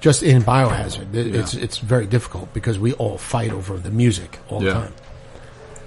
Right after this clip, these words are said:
Speaker 1: But, uh, his lifestyle choices were not mine, and, but I didn't care. Like I said, I got a lot of friends who have different lifestyles than me that I don't necessarily agree with.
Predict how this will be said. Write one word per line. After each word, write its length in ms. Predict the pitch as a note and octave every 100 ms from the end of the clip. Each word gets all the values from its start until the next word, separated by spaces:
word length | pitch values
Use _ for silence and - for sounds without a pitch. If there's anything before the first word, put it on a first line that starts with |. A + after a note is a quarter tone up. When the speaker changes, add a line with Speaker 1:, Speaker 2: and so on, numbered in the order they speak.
| -
Speaker 1:
But, 120 | C#3
uh, 180 | B2+ B2 - - - - - -
his 180 | D#3+
lifestyle 560 | B2 D#3 D#3 - C3 A#2
choices 500 | - B2 A#2 - G#2
were 120 | A#2+
not 240 | B2+ B2 A2+
mine, 380 | C3+ B2 F#2 - - - -
and, 260 | B2 B2 B2 -
but 120 | D3
I 100 | D#3
didn't 200 | E3+ D3+
care. 420 | - F3+ D3+ - - - - -
Like 160 | - C3+
I 60 | A#2+
said, 200 | E3 A2+
I 60 |
got 100 | C3+
a 40 | C3
lot 140 | C3
of 80 | -
friends 280 | D3 C3 -
who 100 | C3
have 180 | G#2
different 260 | B2+ A#2 A2
lifestyles 420 | B2 - B2+ A#2
than 100 | A2
me 100 | C3
that 140 | B2 A2
I 80 | A2+
don't 200 | B2+ A#2
necessarily 520 | A2+ - C3 A#2 G#2+
agree 240 | G#2 A#2+
with. 240 | C#3 D#3